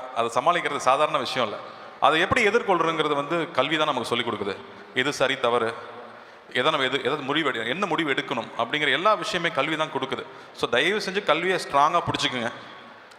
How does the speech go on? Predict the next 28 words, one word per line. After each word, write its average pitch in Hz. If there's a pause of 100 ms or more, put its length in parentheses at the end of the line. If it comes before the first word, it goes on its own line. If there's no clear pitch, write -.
(100)
இந்த 120
வயசுல 139
தான் 170
நிறைய 147
டிஸ்ட்ராக்ஷன்ஸ் 156
இருக்கும், 120
ஆனா 117
அதை 113
தாண்டி 151 (520)
அதை 120
தைரியமா, 156 (360)
கான்ஃபிடென்ட்டா 160
அதை 143
பிடிச்சிட்டிங்கன்னா 135
லைஃப் 120
லாங் 156
உங்களுக்கு 120
பயமே 127
இருக்காது. 120 (720)
நான் 147
அமெரிக்கால 175
படிக்கும்போது, 160
நான் 147
அங்க 131
ஏற்கனவே 165
எனக்கு 139
முன்னாடி 151
போயிருந்தவங்க, 131